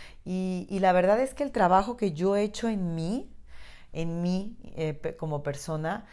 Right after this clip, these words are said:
em, en cuanto a mi, a mi rehabilitación, mi recuperación, mi relación con la comida que ha sanado inmensamente, eh, mi relación conmigo, el amor hacia mí, em, mi aceptación,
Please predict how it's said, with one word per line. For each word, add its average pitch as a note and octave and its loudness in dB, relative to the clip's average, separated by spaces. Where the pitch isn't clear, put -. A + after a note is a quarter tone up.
em, D#3 -4
en A3+ -6
cuanto F3 2
a D#3+ -2
mi, D#3+ -4
a E3+ -4
mi D#3+ -2
rehabilitación, D3+ -4
mi D#3+ -4
recuperación, D3+ -4
mi E3 -6
relación D#3 -4
con F3 -2
la E3 -4
comida D#3 -2
que - -6
ha C3+ -2
sanado D#3 -2
inmensamente, D#3 -2
eh, D#3 -2
mi E3+ -4
relación E3 -4
conmigo, E3+ 0
el E3 -2
amor E3 4
hacia E3+ -2
mí, D3+ -4
em, D#3+ -2
mi F3+ 0
aceptación, F3 0